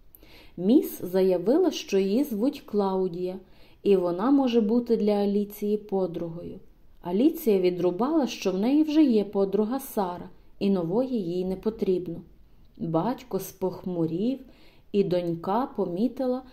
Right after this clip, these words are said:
що зморшка на його чолі стала глибшою, а мама продовжувала вдавати супертітку, викидаючи із себе тисячі нікому не потрібних слів.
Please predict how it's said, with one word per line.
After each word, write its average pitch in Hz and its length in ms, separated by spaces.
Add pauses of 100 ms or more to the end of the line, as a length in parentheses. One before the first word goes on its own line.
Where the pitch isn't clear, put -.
(200)
що - 300
зморшка 220 640
на 208 140
його 208 260
чолі 233 360
стала 202 480
глибшою, 190 800 (440)
а 180 120
мама 269 440
продовжувала 277 880 (340)
вдавати 240 580
супертітку, 202 1080 (280)
викидаючи 202 800
із - 280
себе 220 300
тисячі 262 720
нікому 220 460
не 214 120
потрібних 185 600
слів. 165 360